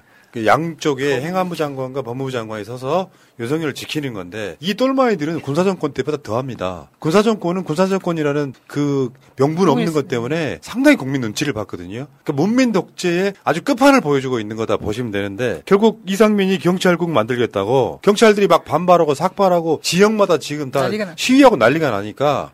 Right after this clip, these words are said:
Speaker 1: 지역 돌아다니면서 이제 대화하고 듣겠다라고 가요. <laughs> 그래놓고 그 자리가 만들어지면 일방적 설명회를 내, 이 새끼가.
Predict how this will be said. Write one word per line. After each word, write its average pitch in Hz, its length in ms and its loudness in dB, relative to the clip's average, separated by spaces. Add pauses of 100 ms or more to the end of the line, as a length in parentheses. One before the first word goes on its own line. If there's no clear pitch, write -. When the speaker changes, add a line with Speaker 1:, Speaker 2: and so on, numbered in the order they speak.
Speaker 1:
지역 202 300 6
돌아다니면서 147 960 2 (100)
이제 151 340 -2 (240)
대화하고 196 520 4
듣겠다라고 180 680 0
가요. 147 340 0
<laughs> 156 720 0
그래놓고 240 720 8
그 190 100 4
자리가 226 300 10
만들어지면 175 600 6
일방적 202 500 4
설명회를 240 500 6
내, 131 220 6
이 113 40 2
새끼가. 120 760 2